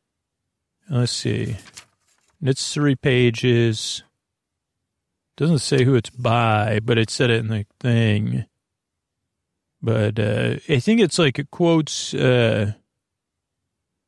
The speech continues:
in, in, like, the c-, comics. The first one is, "Buy your perishables before weekend closing time when you can bargain."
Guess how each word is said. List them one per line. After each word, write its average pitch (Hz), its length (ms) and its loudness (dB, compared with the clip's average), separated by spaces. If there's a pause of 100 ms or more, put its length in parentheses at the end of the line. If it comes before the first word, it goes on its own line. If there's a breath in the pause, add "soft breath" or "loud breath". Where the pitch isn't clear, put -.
(320)
in, 127 360 2
in, 135 300 0
like, 120 280 2
the 110 260 -2
c-, 147 140 -6
comics. 127 580 0
The 131 100 4
first 165 280 2
one 147 160 4
is, 120 160 2
"Buy 143 300 2
your 147 100 2
perishables 135 720 2
before 135 640 2
weekend 131 560 0
closing 135 580 2
time 110 340 0
when 113 140 0
you 113 60 0
can 110 240 -2
bargain." 113 960 0